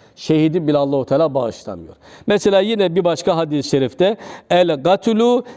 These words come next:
fi sebilillahi yukeffiru kulle şeyin ille deyne." Şehit olan kimse, Allah yolunda öldürülen kimse, Allah yolunda o ölen kimse için bütün günahları örtülür,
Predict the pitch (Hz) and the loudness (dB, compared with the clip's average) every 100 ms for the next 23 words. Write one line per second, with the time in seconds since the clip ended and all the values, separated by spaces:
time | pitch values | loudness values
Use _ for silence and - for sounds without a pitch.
0 | - 208 214 180 180 160 196 190 170 151 | -6 0 2 2 2 2 2 2 2 2
1 | 147 180 196 185 226 220 - - 139 139 | 2 2 2 0 -2 -2 -4 -6 -2 0
2 | 247 254 - 190 165 - 226 180 143 - | 0 0 2 2 2 2 0 2 0 0
3 | 170 202 247 226 247 285 - - _ _ | 2 2 2 -2 0 -2 -8 -20 _ _
4 | _ - 208 160 160 127 139 117 101 98 | _ -2 0 2 0 -2 -4 -4 -8 -16
5 | _ _ _ _ _ _ _ _ _ _ | _ _ _ _ _ _ _ _ _ _
6 | _ _ _ _ _ _ _ _ - - | _ _ _ _ _ _ _ _ -14 -2
7 | 185 220 262 - 196 175 147 117 - - | 2 2 0 0 0 0 -2 -4 -16 -20
8 | _ - 190 156 175 175 190 220 202 190 | _ -2 -2 0 -2 0 0 -2 0 -2
9 | 175 170 160 180 180 165 190 185 214 190 | 0 -2 0 2 2 2 0 2 0 0
10 | - 160 - 165 170 185 214 185 170 156 | -2 -2 0 0 0 0 0 0 -2 0
11 | 147 - 202 196 - 190 190 196 165 - | 0 2 2 2 0 0 2 2 0 -2
12 | 185 156 185 160 - 233 - - - 156 | -2 2 2 4 2 -2 -2 -18 -6 -2
13 | 185 262 214 160 175 170 156 147 147 170 | 2 2 0 0 2 2 2 0 2 4
14 | 185 175 220 226 240 | 2 2 2 2 0